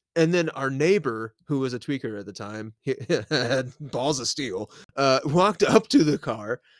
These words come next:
and, like, talked to him. And then, like, the car took off, and then the neighbor came up to my house, and he was like, "Do you know that guy?" And I was like, "No, I have no, what the fuck was that about?" And he was like, "Apparently there's a car that, like, matches that description for, like, I, I,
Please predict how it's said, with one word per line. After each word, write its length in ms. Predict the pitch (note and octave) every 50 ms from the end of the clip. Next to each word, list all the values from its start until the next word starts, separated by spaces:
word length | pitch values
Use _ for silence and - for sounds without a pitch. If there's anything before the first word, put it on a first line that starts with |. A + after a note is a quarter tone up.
| _ _ _ _ -
and, 140 | E3+ E3+ E3+
like, 160 | E3 D3+ C#3+ D3+
talked 320 | - D3+ E3 F3+ _ -
to 220 | - A3 A3+ A3+
him. 140 | A3 A3 G3+ - _ _ _ _ -
And 160 | - C3+ C#3+
then, 140 | D3 C#3+ C#3
like, 240 | C#3 C3+ C3 B2 A2+
the 80 | C3+ C3
car 260 | - D3+ F3+ G#3 G3+
took 280 | D#3+ - F#3+ F3+ -
off, 300 | D3+ C3+ C3+ C3+ C3 -
and 120 | D3 C#3 C#3
then 100 | C#3 C3+
the 60 | C3
neighbor 280 | B2+ C3+ E3+ F#3+ F3+ D#3
came 200 | - D#3 C#3 C3+
up 140 | C3 A#2+ -
to 60 | -
my 260 | A2+ G#2+ A#2+ D#3 F3+ E3
house, 380 | D3 A2 G2+ G2 G#2 A2+ -
and 100 | C3+ A#2+ A#2+
he 100 | C#3+ D3+
was 220 | D#3 D#3 C#3+ C3
like, 300 | D3+ C#3+ C#3 C#3 - - - - - _ _ _ _ _ - -
"Do 100 | C3+ D3+
you 80 | E3
know 160 | E3+ F3 G3
that 180 | G#3+ A3+ G#3+ G#3+
guy?" 180 | A#3 A#3 A#3+ A#3+
And 80 | G#3+
I 60 | F#3
was 140 | E3+ D#3+ D3
like, 120 | D3+ C3+ B2+
"No, 280 | B2 B2+ D3 D#3+ D3 A#2
I 80 | A#2+
have 140 | C#3+ C#3+ C3+
no, 120 | C#3+ D3 C3
what 200 | C3+ C3+ D3+ D3
the 100 | D3+ B2+
fuck 200 | - D#3 D#3 -
was 100 | C#3 B2+ A#2
that 180 | B2 D3+ F3
about?" 280 | F3 C#3 A2+ G#2+ G2+ G2+
And 100 | A#2 B2+
he 100 | D#3+ F3
was 180 | F3 F3 D#3
like, 200 | E3+ D#3+ D#3+ C#3 - _ _ _ _ -
"Apparently 520 | B2+ - - F#3 A3+ A#3 A3+ G#3 F3+ F3
there's 200 | D#3+ E3 E3 C#3+
a 60 | C3 B2
car 280 | - C#3+ C#3+ D3 D3
that, 120 | C#3 C3+ B2
like, 160 | B2+ B2 G#2+
matches 360 | A#2+ B2+ C3 B2+ - C3 G#2+
that 180 | B2+ B2+ B2+ -
description 640 | - - - - C3+ B2 - - C3+ B2+ B2+ B2+
for, 300 | - - C3 B2 B2+ B2+
like, 340 | B2 B2 A#2+ A#2 A2+ A2 - _ - - A#2 C3 _ - -
I, 40 | C3+
I, 40 | D3